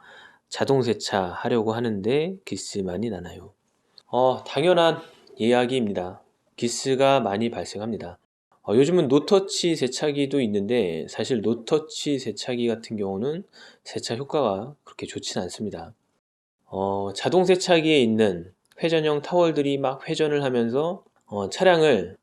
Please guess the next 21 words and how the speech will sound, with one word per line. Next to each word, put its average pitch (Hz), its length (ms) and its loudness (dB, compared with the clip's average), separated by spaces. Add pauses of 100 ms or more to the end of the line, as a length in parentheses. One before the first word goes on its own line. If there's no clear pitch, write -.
가격하면서, 113 1080 0 (160)
차량을 151 680 -2
기계가 107 420 -2
미트질을 104 520 -6
하면서 127 500 -2
세차 - 280 -6
작업을 113 320 -2
하는 139 160 -4
것인데, 101 580 -2 (540)
어, 107 160 2
여기서 156 960 8
사용되는 135 1000 4
타월의 185 340 4
종류는 110 760 -2
아무래도 135 800 2
많은 127 460 2
차량들이 131 840 0
사용을 110 400 0 (200)
해야 160 220 -2
되다 113 380 0
보니까 92 640 -8